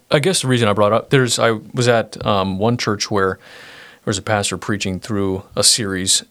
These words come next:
and they sang the same song after he preached every single Sunday morning, which was a reinforcement of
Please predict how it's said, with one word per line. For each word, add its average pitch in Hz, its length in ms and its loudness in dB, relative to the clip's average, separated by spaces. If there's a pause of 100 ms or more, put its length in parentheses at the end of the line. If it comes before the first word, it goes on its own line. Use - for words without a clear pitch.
(100)
and 123 140 2
they 98 100 0
sang 101 280 -2
the 95 80 -4
same 117 360 0
song 104 460 -2
after 117 380 -4
he 95 100 -10
preached - 500 -8 (400)
every 104 200 0
single 95 200 -4
Sunday 87 240 -6
morning, 85 380 -8 (600)
which 95 220 -4
was 95 140 -4
a 95 60 -2
reinforcement 98 760 -2
of 92 320 -6